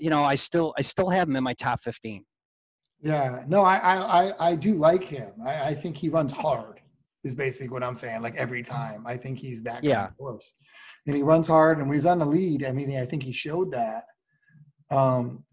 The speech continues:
Speaker 2: he's tough to catch, you know?
Speaker 1: Yeah.
Speaker 2: You know, and, and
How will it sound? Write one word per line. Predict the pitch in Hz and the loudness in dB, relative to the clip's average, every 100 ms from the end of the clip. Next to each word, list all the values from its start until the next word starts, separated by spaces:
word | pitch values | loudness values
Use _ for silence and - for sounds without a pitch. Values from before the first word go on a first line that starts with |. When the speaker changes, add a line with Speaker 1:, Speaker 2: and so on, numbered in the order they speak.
| _ | _
Speaker 2:
he's | - 151 147 | -6 -4 -4
tough | - 135 151 - | -4 -4 -4 -8
to | 160 | -10
catch, | 147 190 262 - - - - _ - | -2 -2 -2 -10 -16 -18 -20 _ -6
you | 151 | -4
know? | 151 143 143 143 143 | -4 -2 -2 -2 0
Speaker 1:
Yeah. | 131 113 120 - - - | 0 0 -6 -16 -20 -10
Speaker 2:
You | 147 | -6
know, | 156 147 151 | -4 -4 -4
and, | 151 165 | -4 -6
and | 151 151 | -6 -8